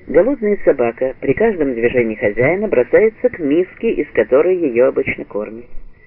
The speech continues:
У нее пищевая доминанта. Однако эта же собака, помещенная в новую незнакомую обстановку, подожмет хвост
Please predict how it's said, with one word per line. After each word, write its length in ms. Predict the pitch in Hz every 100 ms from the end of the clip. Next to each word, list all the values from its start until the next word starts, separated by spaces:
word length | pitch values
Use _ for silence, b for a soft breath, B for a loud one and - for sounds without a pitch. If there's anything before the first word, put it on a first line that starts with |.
| b b b
У 100 | 143
нее 440 | 147 139 196 247 233 -
пищевая 880 | 170 - - 131 113 160 170 165 -
доминанта. 600 | 120 123 107 92 90 - - - - B B B B B
Однако 380 | - 131 185 202
эта 200 | 202 190
же 120 | 175 165
собака, 380 | 180 233 226 -
помещенная 760 | 120 123 113 160 165 160 151
в 100 | 135
новую 460 | 143 170 127 120 120
незнакомую 680 | 120 120 135 151 131 110 110
обстановку, 680 | - 127 196 240 - - - b b b b -
подожмет 500 | 143 160 160 185 277
хвост 380 | - 208 180 214